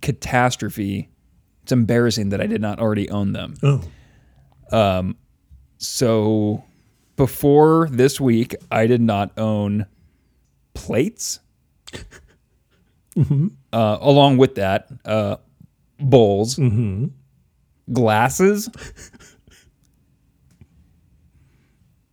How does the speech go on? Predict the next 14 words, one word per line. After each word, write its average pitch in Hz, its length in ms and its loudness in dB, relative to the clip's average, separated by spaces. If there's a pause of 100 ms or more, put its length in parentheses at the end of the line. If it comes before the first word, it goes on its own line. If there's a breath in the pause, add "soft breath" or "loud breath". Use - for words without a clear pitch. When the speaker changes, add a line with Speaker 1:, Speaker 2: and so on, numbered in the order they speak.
(120)
Speaker 1:
kitchen 175 480 2
towels. 196 640 2
Speaker 2:
Mm-hmm. 117 460 -2 (1040)
Speaker 1:
I - 100 -12
think - 440 0
that's 175 260 2
the 143 120 4
main 113 360 4
stuff. - 500 -6 (2000 loud breath)
Uh, 135 80 -4
the 143 160 8
only 156 220 6
thing 190 340 2
I've 131 520 4